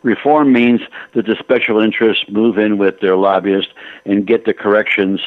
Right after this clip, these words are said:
in the reformation of the tax code that they want.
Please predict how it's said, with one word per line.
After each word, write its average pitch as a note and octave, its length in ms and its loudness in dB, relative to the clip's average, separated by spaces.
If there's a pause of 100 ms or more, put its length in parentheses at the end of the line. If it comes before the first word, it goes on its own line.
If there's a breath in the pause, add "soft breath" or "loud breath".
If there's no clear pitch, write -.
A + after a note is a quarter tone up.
(480 loud breath)
in G#2 180 0
the G2 120 0
reformation G2+ 960 0
of E2+ 100 -2
the F2 80 -2
tax G2 400 0
code F#2 160 -2
that E2 140 -8
they E2+ 120 -2
want. E2+ 360 0